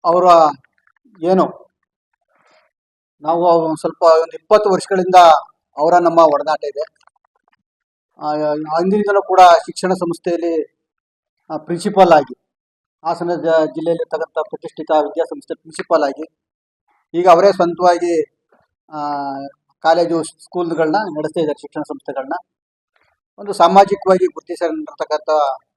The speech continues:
ವ್ಯಕ್ತಿ. ಇತ್ತೀಚೆಗೆ ಸಾಮಾಜಿಕ ಜಾಲತಾಣಗಳು ಜನಗಳಿಗೆ ಎಷ್ಟು ಅನುಕೂಲ ಆಗಿದೆಯೋ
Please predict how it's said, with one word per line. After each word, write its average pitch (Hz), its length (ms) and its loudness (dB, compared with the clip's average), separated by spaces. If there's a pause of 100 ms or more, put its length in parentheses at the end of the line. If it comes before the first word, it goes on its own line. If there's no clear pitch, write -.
(260)
ವ್ಯಕ್ತಿ. - 260 -20 (1400)
ಇತ್ತೀಚೆಗೆ 220 680 2 (1400)
ಸಾಮಾಜಿಕ 214 480 2
ಜಾಲತಾಣಗಳು 185 880 2 (1080)
ಜನಗಳಿಗೆ 190 520 2
ಎಷ್ಟು 170 720 2 (640)
ಅನುಕೂಲ 220 300 2
ಆಗಿದೆಯೋ 151 420 4